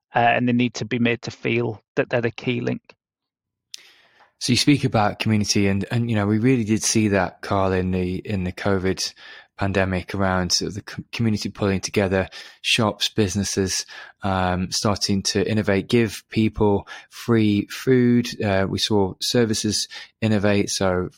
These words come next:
Speaker 2: fire, uh, and indeed sometimes police were coming to, to drive the ambulances and indeed work alongside, uh, paramedics. So there was just this, almost th-, this, this disparate time of innovation which was forced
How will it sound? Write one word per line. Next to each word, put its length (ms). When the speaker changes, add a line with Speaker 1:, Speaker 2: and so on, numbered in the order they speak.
Speaker 2:
fire, 580
uh, 400
and 240
indeed 280
sometimes 480
police 480
were 60
coming 340
to, 320
to 160
drive 320
the 80
ambulances 480
and 260
indeed 320
work 340
alongside, 880
uh, 240
paramedics. 760
So 160
there 100
was 140
just 260
this, 260
almost 340
th-, 160
this, 260
this 140
disparate 920
time 340
of 100
innovation 640
which 200
was 160
forced 640